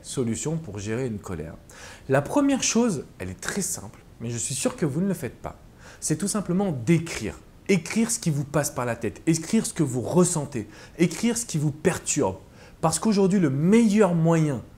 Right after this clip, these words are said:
de gérer de la colère, c'est la communication.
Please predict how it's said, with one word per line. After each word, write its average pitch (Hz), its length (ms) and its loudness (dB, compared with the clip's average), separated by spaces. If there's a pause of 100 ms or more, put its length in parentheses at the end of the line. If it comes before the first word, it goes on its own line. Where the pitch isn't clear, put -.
(140)
de 127 120 -2
gérer 160 440 0
de 147 80 -6
la 135 80 2
colère, 95 380 -6 (560)
c'est - 260 -6
la 110 140 -6
communication. 104 1000 -8